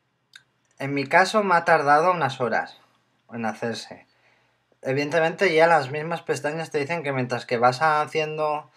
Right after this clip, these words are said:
bueno, mientras que el disco va verificándose, tú puedes utilizar el sistema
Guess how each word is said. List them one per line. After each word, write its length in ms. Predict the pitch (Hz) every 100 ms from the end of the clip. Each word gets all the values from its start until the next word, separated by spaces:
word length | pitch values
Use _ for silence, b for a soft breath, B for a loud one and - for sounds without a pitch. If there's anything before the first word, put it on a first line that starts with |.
| b -
bueno, 160 | 120
mientras 260 | 107 110 -
que 80 | 117
el 60 |
disco 300 | 127 127 160
va 420 | 151 151 147 - -
verificándose, 760 | 135 139 131 135 147 156 160 160
tú 200 | 147 131
puedes 180 | 135
utilizar 400 | 139 131 127 135
el 60 | 131
sistema 680 | - 127 - 131 143 147